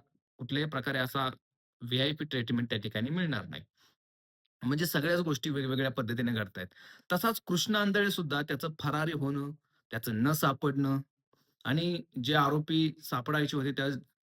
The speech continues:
लगेच सापडले, परंतु कृष्णा आंधळे <coughs> अजूनही सापडलेला नाही. तो कुठे गेला? तो काय करतोय? सध्या कुठे आहे तो? आपण अनेक भाकितं वर्तवली, की मी सांगितलं तुम्हाला, की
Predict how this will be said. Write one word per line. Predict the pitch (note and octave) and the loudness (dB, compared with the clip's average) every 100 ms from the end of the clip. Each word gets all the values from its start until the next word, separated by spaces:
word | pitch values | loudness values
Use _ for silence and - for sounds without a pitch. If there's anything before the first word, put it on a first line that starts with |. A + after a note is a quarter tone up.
| - | -6
लगेच | F3 F#3+ | -4 -2
सापडले, | - A#2 G#2+ G#2+ | -4 -4 -4 -6
परंतु | A2 D#3 D#3 | -4 -4 -4
कृष्णा | D#3+ D#3 D#3 G#3+ | -6 -6 -4 -2
आंधळे | G3+ E3+ B2 A#2 - _ _ | -2 -2 -2 -4 -8 _ _
<coughs> | - - - _ _ - | 2 2 -4 _ _ -8
अजूनही | B2+ D#3 F3 - | -4 -2 -4 -8
सापडलेला | - A#2 A#2 A2 A#2 C3 | -6 -4 -2 -4 -4 -4
नाही. | C#3 G#2+ - A2+ _ - - - - - | -4 -6 -8 -20 _ -16 -16 -16 -20 -6
तो | G3+ | -4
कुठे | - G3 A3 | -2 2 4
गेला? | G#3 F#3+ F#3 F#3 F3+ - _ _ | 4 4 2 2 -2 -8 _ _
तो | D#3 | -4
काय | D#3 E3 F#3 | 0 4 4
करतोय? | E3+ D#3 D3+ D3+ | 2 2 4 4
सध्या | C3+ B2 A#2 | 2 0 0
कुठे | C#3 D3+ D#3 | 0 0 2
आहे | D3 | 2
तो? | C3 C#3 C3 - - - - _ | 0 -2 -4 -10 -20 -20 -20 _
आपण | - F3 C4 | -4 0 2
अनेक | B3 B3+ - - | 4 2 0 -8
भाकितं | - C3+ C3 G3 | -4 -2 0 2
वर्तवली, | F#3 F3 D#3+ E3 D#3+ | 4 4 2 2 2
की | D#3+ E3+ | 0 0
मी | D#3 E3+ D#3 | 0 0 0
सांगितलं | D#3 C3 D#3+ E3 | 0 0 0 -2
तुम्हाला, | D3+ B2+ | 0 0
की | B2+ | -2